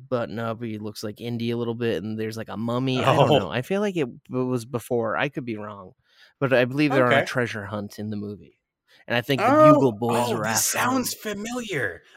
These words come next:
Speaker 2: Okay, actually, shit. I think we're at our, our tiebreaker. If I don't get this question right, you've taken
Speaker 1: Mm-hmm.
Speaker 2: this episode. So, um, I th-, I think I'm gonna stick with the action adventure.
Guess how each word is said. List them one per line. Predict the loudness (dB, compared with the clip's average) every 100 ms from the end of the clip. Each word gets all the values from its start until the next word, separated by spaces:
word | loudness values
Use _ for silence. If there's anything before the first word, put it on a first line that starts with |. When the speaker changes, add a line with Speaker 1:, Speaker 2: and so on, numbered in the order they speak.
| -8
Speaker 2:
Okay, | -6 0 0 0 -2 -4
actually, | -4 -4 -8
shit. | -4 -4 -4 -8 _ _ _ _ _ _ _
I | 2 2
think | 2 -2 -2
we're | 2 4
at | 4
our, | 4 2
our | -2
tiebreaker. | -4 0 0 0 0 0 0 -4 -6 -10 -8
If | 0
I | 2
don't | 2 2
get | -2
this | -4 0
question | -2 0 -6
right, | 0 0 0
you've | -8 -10
taken | 0 0 2 -2 -2 -6
Speaker 1:
Mm-hmm. | -12 _ -6
Speaker 2:
this | -2
episode. | -2 -4 -8 -8 -8
So, | -10 -8 4 6 6 2 -8 _ _ _ _ _ _ _ _ _ _ -6
um, | 0 0 2 0 -2 -6 -8 -12 _ _ _ -20 _
I | -14 -14
th-, | _ _ _ _ _ _ _ _
I | -6 -4 -4
think | -2 -2
I'm | 2
gonna | 0 0
stick | 2 2 2
with | -2
the | 0 4
action | 4 4 -2
adventure. | 0 0 0 -2 -6 -6 -8